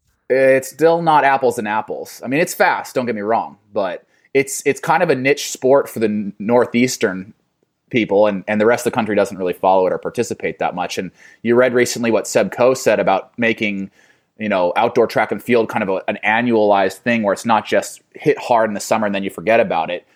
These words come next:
If that really happens, I think you'll see an even more significant decline in indoor athletics.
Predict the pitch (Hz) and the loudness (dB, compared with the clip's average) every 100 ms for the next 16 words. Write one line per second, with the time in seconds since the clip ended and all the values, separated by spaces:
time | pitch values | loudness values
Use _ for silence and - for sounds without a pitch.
0 | _ _ _ 113 110 135 143 131 139 - | _ _ _ -4 0 2 2 2 2 2
1 | 147 - 110 92 98 - 104 104 113 107 | 0 -2 -4 -6 -10 -8 -6 -4 -4 -2
2 | 101 - 104 92 - _ _ 107 104 104 | -4 -2 -4 -4 -10 _ _ -4 -2 -4
3 | 95 98 _ 107 107 113 120 113 104 101 | -6 -12 _ -8 -4 2 4 6 4 -2
4 | - _ _ _ - 113 113 110 113 95 | -12 _ _ _ -10 -6 -6 -6 -8 -12
5 | 95 104 90 80 80 90 78 73 78 73 | -6 -4 -4 -4 -12 -10 -10 -10 -10 -12
6 | 53 - - | -12 -16 -20